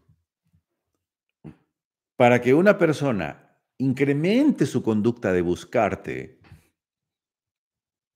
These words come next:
eso depende también de si está con esa predisposición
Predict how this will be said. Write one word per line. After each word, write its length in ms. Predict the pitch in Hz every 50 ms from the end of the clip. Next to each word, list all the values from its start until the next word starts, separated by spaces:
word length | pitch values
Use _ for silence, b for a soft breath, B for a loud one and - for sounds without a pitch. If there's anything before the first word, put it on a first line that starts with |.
| _ _ _ _ _ -
eso 220 | 120 - 175 170
depende 1300 | - 113 131 131 - - - 214 262 311 330 320 240 156 120 117 107 113 135 180 202 185 - _ _ _ _ _ -
también 680 | 90 87 85 76 73 71 71 76 87 120 - - _ _ _ _ _ _ _ _ _ _ _ _ _ -
de 200 | 101 101 127 123
si 180 | 123 - 123 123
está 360 | 120 120 - 190 226 240 233
con 180 | 151 135 127
esa 280 | 147 143 - 147 131 -
predisposición 1400 | - 107 104 101 104 101 - - - 101 95 - 104 92 - - - 160 185 160 131 120 143 190 240 - - _